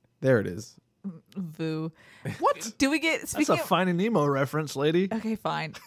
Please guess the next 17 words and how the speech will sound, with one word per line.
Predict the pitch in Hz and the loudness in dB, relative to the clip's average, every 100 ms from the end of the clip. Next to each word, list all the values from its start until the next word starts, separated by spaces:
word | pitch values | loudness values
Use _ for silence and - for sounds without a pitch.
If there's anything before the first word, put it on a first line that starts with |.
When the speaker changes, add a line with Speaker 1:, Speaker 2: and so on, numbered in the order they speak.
| - | -10
Speaker 2:
Speaking | - 247 320 - 349 359 | -8 2 2 2 0 2
of, | 302 233 | 2 4
uh, | 208 175 156 202 | 4 4 2 2
heard | 247 | 4
Speaker 1:
She's | 254 | 6
Speaker 2:
it | |
Speaker 1:
probably | 123 110 | 4 4
Speaker 2:
on | |
Speaker 1:
never | 107 120 | 2 -2
seen | 117 113 | -6 -6
it. | 113 - - - | -8 -12 -8 8
Speaker 2:
I | 233 226 | 10 10
have | 220 254 254 226 | 6 4 4 2
seen | 208 160 | -6 -6
it, | 160 | -6
thank | 170 185 | -4 -4
you. | 196 | -6